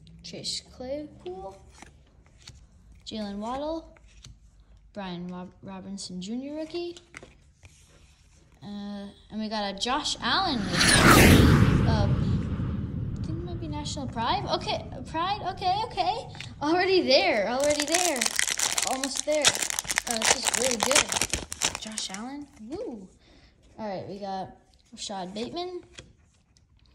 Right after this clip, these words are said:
Jaire Alexander, Hunter Renfrow, Trey Lance. Okay, we got another refractor. Joe Montana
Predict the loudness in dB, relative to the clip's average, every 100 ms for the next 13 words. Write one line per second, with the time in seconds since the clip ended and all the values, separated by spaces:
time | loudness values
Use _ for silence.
0 | -20 -20 _ _ -10 -8 -8 -8 -12 -16
1 | -20 _ _ _ _ _ _ _ -18 -14
2 | -12 -10 -8 -6 -4 -2 -2 -4 -12 -20
3 | _ _ _ -20 -16 -6 -6 -6 -6 -6
4 | -8 -8 -6 -6 -8 -18 -20 -20 -20 -12
5 | -10 -8 -8 -6 -8 -12 -16 -20 _ _
6 | _ _ _ -18 -16 -14 -10 -10 -10 -10
7 | -6 -6 -6 -8 -10 -10 -12 -10 -8 -10
8 | -14 _ _ _ _ -20 _ -20 -20 _
9 | _ -8 -6 -6 -8 -10 -10 -10 -10 -10